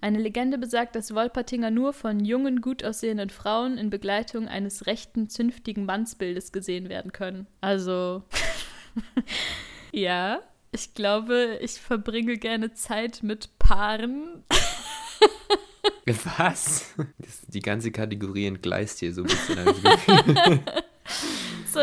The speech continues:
Speaker 2: Eigentlich wollte ich nur wissen, welches mythische Wesen du cool findest.
Speaker 1: Ja, ich mag halt Wolpertinger, aber ich kann die nicht in Verbindung zu meinem Charakter bringen.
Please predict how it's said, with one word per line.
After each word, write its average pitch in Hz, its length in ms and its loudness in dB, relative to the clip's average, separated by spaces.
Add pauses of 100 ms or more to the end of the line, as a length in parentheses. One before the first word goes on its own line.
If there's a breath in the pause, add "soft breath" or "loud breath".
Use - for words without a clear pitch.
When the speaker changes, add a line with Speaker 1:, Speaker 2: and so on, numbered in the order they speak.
(100)
Speaker 2:
Eigentlich 131 300 6
wollte 135 180 6
ich 120 60 -6
nur 131 180 6
wissen, 139 300 4
welches 120 240 6
mythische 120 440 2
Wesen 117 260 4
du 104 80 0 (100)
cool 107 160 0
findest. 95 240 -4
Speaker 1:
Ja, 285 100 10
ich - 140 0
mag 294 260 4
halt 277 220 2
Wolpertinger, 269 640 0
aber 240 120 0
ich 254 120 -6
kann 269 180 -4
die 269 80 -2
nicht 254 180 -4
in 262 100 -2
Verbindung 233 440 -2
zu 233 140 -6
meinem 220 160 -4
Charakter 214 460 -8
bringen. 202 420 -8